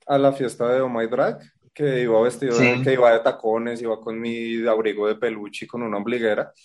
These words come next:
Speaker 2: Ujú.
Speaker 1: Cuando salí a la calle yo también, o sea, yo,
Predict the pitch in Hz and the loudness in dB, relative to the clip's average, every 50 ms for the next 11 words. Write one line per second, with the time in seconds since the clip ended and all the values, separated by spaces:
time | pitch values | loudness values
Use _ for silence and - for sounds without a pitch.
0 | _ _ - - - _ _ _ _ _ - - - - - - 135 131 143 147 | _ _ -20 -20 -20 _ _ _ _ _ -14 -12 -12 -10 -6 -2 2 4 6 6
1 | 143 135 131 123 139 131 127 123 117 117 113 123 131 120 127 123 127 123 - 131 | 6 6 6 4 4 6 6 6 6 4 4 2 0 -2 -2 -2 -2 -2 0 -2
2 | 127 131 127 123 123 123 120 - _ _ _ _ _ _ _ - - 156 143 139 | -2 -2 -4 -4 -6 -8 -10 -12 _ _ _ _ _ _ _ -8 -4 0 4 6
3 | 139 127 123 120 123 120 123 | 6 6 4 4 2 0 0